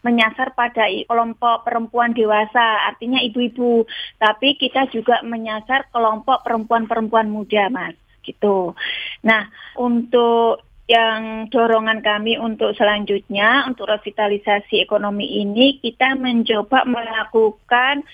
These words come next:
beberapa produk-produk kerajinan yang ada atau produk-produk yang ada yang sudah kami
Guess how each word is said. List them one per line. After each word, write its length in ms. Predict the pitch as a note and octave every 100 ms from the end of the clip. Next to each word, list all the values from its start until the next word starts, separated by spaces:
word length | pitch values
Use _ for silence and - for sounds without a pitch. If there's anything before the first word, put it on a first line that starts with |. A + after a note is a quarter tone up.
| - - - _
beberapa 640 | B3 A#3 A#3 A3+ A3 B3 B3+
produk-produk 1040 | - A#3+ A#3 A#3+ A3+ - A3+ A3 - A3 A3
kerajinan 880 | - A#3 A3 A3 A3 A3 A3 G#3+ G#3+
yang 160 | G#3+ G#3 G#3
ada 560 | G#3 G#3 A3 A#3+ B3+
atau 160 | - G#3+
produk-produk 640 | G#3+ A3 G#3+ - A3 G#3+
yang 160 | A3 G#3+ F#3+
ada 400 | G#3+ A3 A3 G#3+
yang 240 | G#3 G#3
sudah 320 | G#3+ G#3 G#3
kami 560 | G3+ G#3 G#3+ G#3+ G#3+